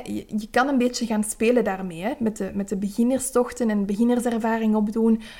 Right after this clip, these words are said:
en rustig aan zo jouw, jouw materiaal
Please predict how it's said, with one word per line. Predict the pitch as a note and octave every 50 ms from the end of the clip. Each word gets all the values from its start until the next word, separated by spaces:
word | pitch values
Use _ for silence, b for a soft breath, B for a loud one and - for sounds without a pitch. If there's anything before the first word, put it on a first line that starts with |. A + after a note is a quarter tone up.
| B B
en | - G#3+ G#3+ G#3
rustig | G#3+ B3+ B3 B3 - A#3+ A3 -
aan | - G#3 G3+ G#3+ A3 G#3+ G3+
zo | G3+ G3+ G#3 G#3+ G#3+ G#3+
jouw, | A3 G#3+ G3+ F#3+ F#3+ F#3+ F#3+ F#3+
jouw | - G#3+ G#3 G3
materiaal | G3 F#3+ G3 - - F#3 F3+ F#3 F#3 F#3+ G3+ G#3 G#3+ A3